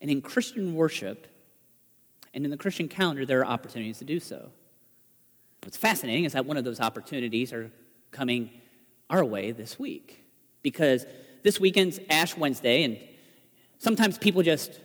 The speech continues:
forget about Ash Wednesday, especially if you're not, um, you know, a denominational person, or if you're Catholic,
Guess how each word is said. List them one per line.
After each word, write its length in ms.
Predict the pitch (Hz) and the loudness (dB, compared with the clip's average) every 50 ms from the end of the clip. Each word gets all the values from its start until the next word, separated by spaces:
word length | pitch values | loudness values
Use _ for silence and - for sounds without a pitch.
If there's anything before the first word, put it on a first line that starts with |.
| - - | -20 -8
forget 200 | - 190 208 190 | -2 0 2 2
about 180 | 175 170 160 151 | 4 4 4 4
Ash 200 | 143 131 - - | 4 2 0 -2
Wednesday, 320 | 151 147 131 - 147 135 | -4 -4 -2 2 2 2
especially 360 | 135 - - 143 139 - 165 | 2 2 2 0 2 2 2
if 120 | 143 - - | 0 0 -2
you're 80 | 147 | -2
not, 260 | 147 143 139 135 131 - - | 0 2 2 2 0 -2 -4
um, 360 | 120 120 113 110 107 107 107 - - - - _ _ - | -4 -2 -2 -2 -4 -8 -10 -14 -20 -20 -20 _ _ -10
you 80 | 143 | -4
know, 220 | 151 135 127 127 127 | -2 0 2 2 2
a 120 | 123 113 | 2 2
denominational 600 | 107 135 139 139 131 127 147 202 214 - - 180 | 2 2 2 2 2 4 4 4 2 2 0 -2
person, 300 | - - 185 170 - - | 0 0 0 0 0 -2
or 40 | 127 | -4
if 80 | 117 - | -4 -4
you're 80 | 104 | -6
Catholic, 560 | - - - 202 190 - - 180 175 - - | -8 -2 0 0 0 2 2 0 0 0 -2